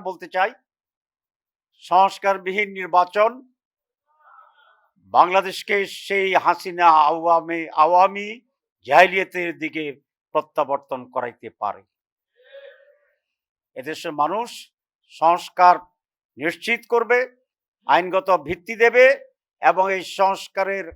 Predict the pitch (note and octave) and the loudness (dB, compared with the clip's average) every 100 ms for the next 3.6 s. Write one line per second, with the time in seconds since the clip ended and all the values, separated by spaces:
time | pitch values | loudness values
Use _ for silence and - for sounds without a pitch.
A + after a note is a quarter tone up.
0 | - E3+ F3+ F3 F#3 F3+ C#3+ C3 F3 - | -2 -2 -2 -8 -4 -4 -4 -8 -12 -8
1 | G3 E3 C3 D#3+ E3 G3+ F#3 F3+ D#3+ _ | -8 -8 0 2 2 -4 -4 -6 -8 _
2 | _ - C#3 D#3 E3 D#3+ D3+ C#3 _ _ | _ 0 2 2 0 -2 -10 -14 _ _
3 | B2 C#3+ C#3+ C3+ C3+ C3+ | -10 -8 -2 -2 -2 -8